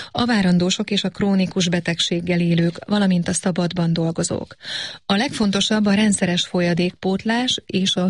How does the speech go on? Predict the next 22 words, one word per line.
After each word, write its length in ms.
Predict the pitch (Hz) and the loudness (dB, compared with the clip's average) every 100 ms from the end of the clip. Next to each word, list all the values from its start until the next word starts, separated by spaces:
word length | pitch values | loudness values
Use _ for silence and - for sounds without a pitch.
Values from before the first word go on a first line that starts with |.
| 175 | 2
hőguta 540 | 226 202 190 185 180 | 2 2 0 0 0
elleni 340 | 175 170 170 | 2 4 4
védekezés, 680 | 170 185 180 - 180 185 190 | 4 2 0 -2 -2 0 0
valamint 380 | 190 185 185 180 | 2 2 2 2
a 60 | 185 | 2
megfelelő 640 | 180 - 175 170 165 170 | 2 0 -2 0 0 0
öltözék. 720 | 170 175 175 - - - - _ _ _ _ _ _ _ _ - - - - _ _ | -2 -2 -4 -2 -6 -8 -18 _ _ _ _ _ _ _ _ -20 -20 -20 -20 _ _
Meghalt 340 | - 240 262 240 | -4 -2 0 0
egy 160 | 220 | 2
ember 320 | 240 220 202 196 | 2 2 2 0
Dunakeszin, 600 | 226 208 185 185 - 214 | 0 0 0 -2 0 0
miután 440 | 208 190 190 185 | 2 0 -2 -2
elmerült 560 | 185 208 196 175 175 175 | 0 2 2 2 0 0
a 40 | |
hirtelen 600 | 170 202 202 - 175 170 | 0 0 0 0 0 2
mélyülő 420 | 170 170 170 170 | 2 2 2 0
Dunában. 680 | 170 180 170 165 - - 214 - | 0 0 0 -2 -4 -6 -6 -4
A 100 | 190 | -4
Pest 260 | 226 240 | 0 -2
megyei 280 | 240 202 175 | 0 0 0
kutatómentőszolgálat 1400 | 170 214 202 196 180 175 170 175 165 180 170 170 170 175 | 0 -2 -2 0 0 2 0 0 -2 0 0 0 0 -2
közölte, 540 | - 220 185 180 208 | -2 0 0 0 -2